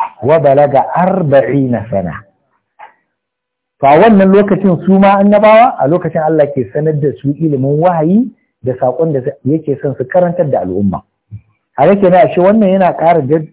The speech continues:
tabbat-, jaddada wato a, a, a nuna cewa lallai ilimi yana iya samuwa komai shekarun mutum. Shekaru baya zamowa wato a, a katanga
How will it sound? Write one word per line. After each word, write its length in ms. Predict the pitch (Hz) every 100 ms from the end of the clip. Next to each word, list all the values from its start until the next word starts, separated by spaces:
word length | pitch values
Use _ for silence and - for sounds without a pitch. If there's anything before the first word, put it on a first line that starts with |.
| -
tabbat-, 440 | 175 160 170 120
jaddada 460 | 185 165 156 131 113 - _ _ -
wato 460 | 135 135 139 135 - - _ _ _
a, 80 | 139
a, 340 | 131 131 131 131 123 135 127 123
a 40 | 127
nuna 320 | 170 185 160
cewa 560 | - 175 156 196 233 - _ _
lallai 360 | 120 143 160 165
ilimi 520 | 165 208 185 190 233 - - _
yana 240 | 151 165 147
iya 200 | 156 143 -
samuwa 540 | 127 151 165 165 - -
komai 260 | 202 202 196
shekarun 340 | 143 113 107 113
mutum. 300 | 101 101 98 _ _ _ _ _ 104 _ -
Shekaru 360 | 117 127 151
baya 340 | 165 180 156 123
zamowa 640 | 147 156 139 131 135 135 139 - _ -
wato 960 | 117 120 117 - 123 117 110 98 90 87 _ _
a, 840 | 117 117 110 107 101 95 85 80 - _ _ _ _
a 840 | 113 107 98 95 92 85 82 78 -
katanga 640 | 156 151 156 151 151 139